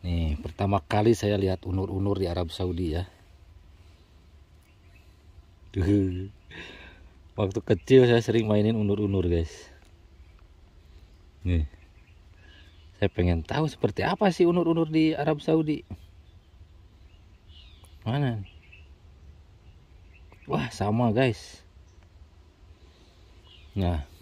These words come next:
Ternyata undur-undur di Indonesia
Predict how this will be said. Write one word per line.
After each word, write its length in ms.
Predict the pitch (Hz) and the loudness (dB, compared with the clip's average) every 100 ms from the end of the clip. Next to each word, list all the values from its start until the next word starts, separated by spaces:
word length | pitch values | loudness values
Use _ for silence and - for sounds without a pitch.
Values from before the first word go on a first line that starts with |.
| - - - - - - - - - - - - - - - - - - | -20 -20 -20 -20 -20 -20 -20 -20 -20 -20 -20 -20 -20 -20 -20 -20 -20 -14
Ternyata 640 | - 107 123 - 101 117 - - 87 - - - - - - - - - - - | -4 2 2 4 4 4 0 -10 -14 -14 -20 -20 -20 -20 -20 -20 -20 -20 -20 -2
undur-undur 1120 | 120 120 123 123 131 113 117 135 147 156 156 143 - - - - - - - - - - - - - | 2 6 6 4 2 4 8 10 10 8 0 -6 -14 -20 -20 -20 -20 -20 -20 -20 -20 -20 -20 -20 -12
di 220 | 101 110 117 | -6 0 4
Indonesia 760 | 117 117 123 - 120 127 - | 6 6 4 4 6 6 6